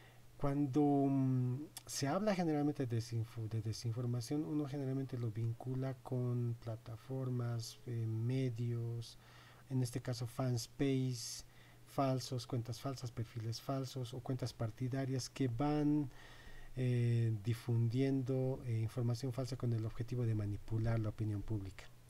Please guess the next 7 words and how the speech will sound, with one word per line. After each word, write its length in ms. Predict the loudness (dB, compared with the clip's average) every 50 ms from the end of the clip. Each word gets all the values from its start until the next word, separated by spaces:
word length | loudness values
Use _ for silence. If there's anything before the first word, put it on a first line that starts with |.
| -10 -6
ya 100 | -6 -6
sea 300 | -4 -4 -2 0 0 -2
para 440 | -4 -4 -6 -4 -4 -4 -4 -4 -4
intereses 480 | -6 -6 -6 -6 -6 -4 -4 -4 -6
políticos 600 | -6 -4 -4 -2 -2 -2 -4 -6 -8 -10 -10 -10 -10
o 40 | -10
partidarios. 800 | -8 -8 -8 -8 -6 -6 -2 -2 -2 -2 -2 -6 -10 -16 -18